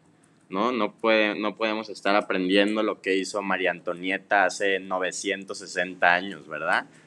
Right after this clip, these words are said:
Tenemos que aprender cómo piensa la gente el día de hoy y cómo va a pensar la gente el día de mañana.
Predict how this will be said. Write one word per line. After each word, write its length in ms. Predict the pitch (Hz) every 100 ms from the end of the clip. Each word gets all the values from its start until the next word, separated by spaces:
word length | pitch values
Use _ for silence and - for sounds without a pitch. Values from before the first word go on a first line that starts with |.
| - _
Tenemos 320 | 90 101 117
que 80 | -
aprender 600 | 104 90 90 95 113 147 - _ _ _ _ _ _
cómo 280 | - 101 107
piensa 360 | 107 107 107 113
la 120 | 95
gente 600 | - 101 101 113 113 -
el 120 | 90
día 200 | 87 101
de 160 | 113 95
hoy 320 | 95 92 78 - _ _ _
y 120 | - 87
cómo 260 | 104 107
va 100 | 110
a 60 | 107
pensar 300 | 107 101 107
la 100 | 104
gente 300 | 101 104 101
el 100 | 98
día 140 | 101
de 80 | 101
mañana. 540 | 104 87 85 85 82